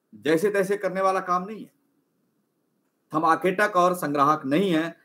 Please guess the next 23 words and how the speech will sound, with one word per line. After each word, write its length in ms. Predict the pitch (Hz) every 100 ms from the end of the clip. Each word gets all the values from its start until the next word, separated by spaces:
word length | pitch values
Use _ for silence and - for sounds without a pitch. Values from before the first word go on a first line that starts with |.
| _ 127
hunters 420 | 147 170 180 156
और 100 | 143
gatherers 420 | 139 139 147 143
नहीं, 100 | 151
लेकिन 240 | 180 185
कोई 340 | 190 208 277 294
भी 120 | 254
इतिहास 320 | 233 185 175 160
लिखेगा 480 | 147 147 156 156 - -
वो 100 | 175
हमें 160 | 175
hunters 440 | 160 160 175 180 170
और 100 | 147
gatherers 380 | 139 135 139 135
से 100 | 120
start 220 | 110 101
कर 100 | 90
देगा, 300 | 76 71 _ _ _ _ _ _ _ _
कहीं 240 | 208 254 302
भी 100 | 262
आप 100 | 202
चले 220 | 156 113
जाएंगे। 220 | 90 -